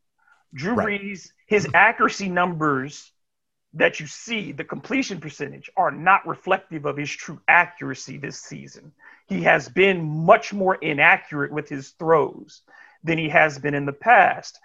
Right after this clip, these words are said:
Speaker 1: And their other point, which I also agree with, is, and I, I, I, there's no denying that the loss of Mike Thomas is huge. He
Speaker 2: Mm-hmm.
Speaker 1: is the focal point of the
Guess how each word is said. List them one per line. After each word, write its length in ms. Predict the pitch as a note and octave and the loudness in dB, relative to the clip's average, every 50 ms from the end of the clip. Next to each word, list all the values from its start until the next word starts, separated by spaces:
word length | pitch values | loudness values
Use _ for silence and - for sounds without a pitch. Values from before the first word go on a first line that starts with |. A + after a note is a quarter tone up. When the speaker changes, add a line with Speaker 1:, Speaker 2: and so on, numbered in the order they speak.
| _ _ _ _ _ _ _ _ | _ _ _ _ _ _ _ _
Speaker 1:
And 460 | F3 A3 C#4 D#4+ C#4+ A3 G3 F3+ F3+ - | 4 6 6 8 6 6 4 2 -2 0
their 200 | D#3 F#3 D#3+ C#3 | 2 4 4 8
other 200 | E3+ A#3 C#4 B3 | 8 8 8 8
point, 340 | - - - E3 D#3+ D3 C3+ | 6 4 0 0 0 0 -2
which 160 | D3+ D3+ - | -4 -2 2
I 140 | F3+ E3 D3 | 4 6 8
also 320 | D3 F3 G3+ G3+ - F#3 D#3+ | 8 6 4 4 2 0 0
agree 340 | C#3+ C#3 - D#3+ G3+ B3+ | 0 -2 -4 -2 0 2
with, 300 | C4+ G#3 E3 - - - - _ _ _ _ _ _ _ _ _ _ _ _ | 2 2 0 -4 -8 -12 -16 _ _ _ _ _ _ _ _ _ _ _ _
is, 460 | - D#3+ D#3+ D3+ D3 C#3+ C#3 C#3 - _ - | 2 2 4 4 2 0 -4 -6 -10 _ 2
and 140 | - - | 4 6
I, 60 | - D3 - | 6 6 6
I, 100 | F#3+ G#3 - - F3+ | 4 4 6 4 2
I, 40 | - - _ _ _ _ _ _ _ _ _ _ _ _ | 2 0 _ _ _ _ _ _ _ _ _ _ _ _
there's 280 | E3+ E3 A3+ G#3+ - F#3 | 4 6 6 6 6 4
no 160 | G#3+ B3+ A#3+ | 6 6 6
denying 440 | G#3+ F#3 F3+ F3+ F3 F3 E3 D#3+ D3+ | 6 4 2 2 4 4 4 2 0
that 180 | C#3+ C#3 C3+ - - | -2 -2 -2 -6 -10
the 160 | D3 C3 D3 | -8 -6 -4
loss 320 | B2+ C#3+ E3+ F3 E3 - | 0 2 2 2 2 -2
of 100 | F3+ D#3+ | -6 -2
Mike 220 | C#3+ D#3+ D3+ D3 D3 | 2 2 2 2 0
Thomas 400 | - D#3 D3+ C#3+ C#3 C3+ C3 - | 0 0 0 0 -2 -6 -8 -8
is 180 | - D3 C3 | -8 -8 -8
huge. 520 | - - G#3+ A#3+ - - - _ - - - _ - _ _ - | -8 -8 -6 -8 -8 -10 -14 _ -20 -20 -20 _ -20 _ _ -6
He 100 | - - | -4 -4
Speaker 2:
Mm-hmm. 180 | E3+ F#3 E3 C#3 | -4 -4 -8 -10
Speaker 1:
is 160 | E3 E3+ - - | -12 -14 -14 -12
the 160 | - E3 D#3 | -12 -12 -8
focal 400 | - - G3 G#3 G#3 G3+ F3 F3 | 2 4 6 6 6 4 -2 -6
point 320 | - F3+ E3+ E3 D#3+ D#3+ - _ _ _ - - _ _ _ _ - | -4 -4 -2 -2 -2 -2 -6 _ _ _ -20 -20 _ _ _ _ 6
of 340 | D#3+ F3 F3 E3+ D#3+ C#3+ | 8 8 8 8 6 2
the 180 | C3+ D3+ D3 C3+ | -4 -8 -8 -10